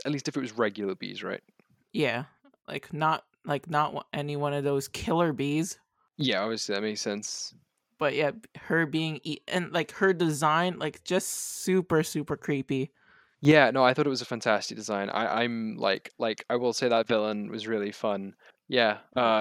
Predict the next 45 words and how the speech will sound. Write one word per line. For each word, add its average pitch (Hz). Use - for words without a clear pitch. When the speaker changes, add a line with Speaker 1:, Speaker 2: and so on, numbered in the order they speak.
Speaker 1:
a -
hundred 123
percent. 110
A-, 123
and 156
also, 151
I 120
just 117
like 117
the 107
idea 101
of 98
spider 107
people 110
getting 104
to -
fight 104
Nazis. 107
Speaker 2:
Yeah. 139
Speaker 1:
That's 120
always 113
fun. 113
That's -
great. 120
Speaker 2:
<laughs> -
Well, 190
was 208
it 240
explicit 185
that 175
Swarm 165
died 165
because, 151
uh, 139
'cause 180
the 170
blimp's 156
hydrogen 147
blew 151
her 147
up, 165
or, 143
I 151
don't 143
know? 139